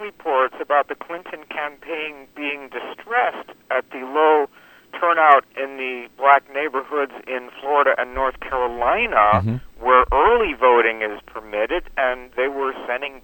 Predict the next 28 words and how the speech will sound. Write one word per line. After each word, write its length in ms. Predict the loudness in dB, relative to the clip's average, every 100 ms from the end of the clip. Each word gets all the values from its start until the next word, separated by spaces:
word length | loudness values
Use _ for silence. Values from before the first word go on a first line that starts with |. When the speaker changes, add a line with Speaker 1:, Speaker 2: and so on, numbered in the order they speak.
| 2
Speaker 1:
buses 540 | 6 6 2 -12 -14
to 140 | -16 -14 -8
some 160 | -8
of 80 | -8
these 240 | -10 -12 -12
churches 480 | -4 -2 -2 -4 -8 -8
to 100 | -10
try 280 | 2 2
to 180 | 4 0 -2 -14 -20 -20 -6
bring 300 | 0 0 0
their 140 | -6 -6
supporters 640 | -10 -4 0 2 2 0 -4
to 160 | -12 -8
the 120 | -6
early 340 | -4 -2 -4
voting 400 | 0 0 0 -6
places 420 | -2 0 0 -2 -8
lock, 240 | 4 6 6 4
stock, 280 | 4 4
and 160 | 2 -4
barrel. 440 | 2 6 6 4 0 -14 -14 -4
So 120 | 0
there 160 | 0 0
is 260 | -2 -4 -10 -10
truth 400 | -2 0 0 -4 -14 -20 _ _ _ -10 -6
to 400 | -2 -2 -2 -6 _ _ _ _ -12
the 400 | -6 -2 -2 -4 -6 -18 -4
narrative 920 | 6 8 8 6 2 4 6 4 0